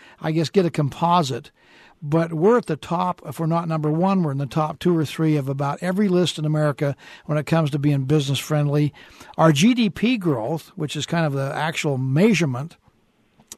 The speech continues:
is, uh, uh, twice the national average. Unemployment rate was, was at three point one percent. It's up at three point four, which you'd think, "Well, that's a, that's not a good movement." That's because people have been sitting on the sidelines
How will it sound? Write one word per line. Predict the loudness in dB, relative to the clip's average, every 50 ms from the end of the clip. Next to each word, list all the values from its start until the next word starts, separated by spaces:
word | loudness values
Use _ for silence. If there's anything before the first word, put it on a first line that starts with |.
| _ _
is, | -4 0 2 4 4 2 2 0 -4
uh, | -4 -2 -2 0 2 2 2 0 -2 -4 _ -20 -20 -20 -20 -20 -20 -20 -20 -20 _
uh, | -2 0 2 2 0 -2 -4 -10
twice | -2 2 4 4 6 4 4 2 0
the | 0 -2
national | 0 0 0 0 -2 -2 -2 -2
average. | -2 0 0 -2 -4 -6 -10 _ _ -20 -20 -14 -4
Unemployment | 0 0 0 2 4 4 4 4 4
rate | 2 0 0 -2
was, | -4 -4 -4 -4 -4 -4 -6 -6
was | -4 -2 0 0 2 0
at | -2 -6
three | -4 0 0 0 0
point | 0 0 -2 0 0 -2
one | 0 0 2 2 2
percent. | 2 0 0 0 0 -2 -4 -4 -4 -4 -6 -8 -14 _ _ -20 -20 -20 -20 -8 -4
It's | -2 0 2
up | 2 0 0
at | -2 -8
three | 0 2 2 2
point | 2 0 -2 -2 -2 -4
four, | -6 -2 0 2 2 4 2
which | 2 -2 -2 -2 -2
you'd | -2 -2
think, | 0 -2 -2 -2
"Well, | -2 -4 -4 -2
that's | -2 -2 -2
a, | -2
that's | -2 -2 -2 -4 -6 -6 -2
not | -2 0 0
a | 0
good | 0 -2 -2 0
movement." | 0 -2 0 0 0 -2 -2 _ -14 -20 -20 -20 -6 0
That's | 0 0 0
because | 2 0 0 2 2 0 0
people | 0 2 2 2 2 2 0 2 2
have | 0 2
been | 2 2 2
sitting | 2 0 0 0 0 2
on | 0 0
the | 0 0
sidelines | -2 0 0 0 2 2 0 0 -2 -2 -2 -2 -2 -2 -2 -2 -4